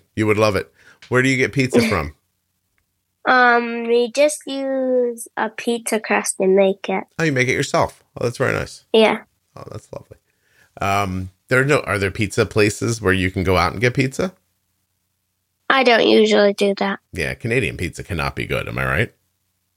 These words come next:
Speaker 2: Mm, it is.
Speaker 1: <gasps>
Speaker 2: Sometimes.
Speaker 1: Is there, you're so pro-Canada.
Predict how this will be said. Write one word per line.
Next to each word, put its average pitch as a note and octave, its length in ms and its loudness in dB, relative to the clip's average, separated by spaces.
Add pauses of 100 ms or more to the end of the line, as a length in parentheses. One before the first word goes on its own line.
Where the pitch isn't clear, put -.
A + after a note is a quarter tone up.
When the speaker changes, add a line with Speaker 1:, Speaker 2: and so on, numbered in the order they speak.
(600)
Speaker 2:
Mm, B3 260 6 (300)
it G#3 320 2
is. - 200 -8 (120)
Speaker 1:
<gasps> F#3 280 -6 (480)
Speaker 2:
Sometimes. A3 920 -6 (480)
Speaker 1:
Is C3+ 140 -4
there, - 160 -6 (440)
you're G3 180 0
so D#3 340 2
pro-Canada. C#3 1080 -2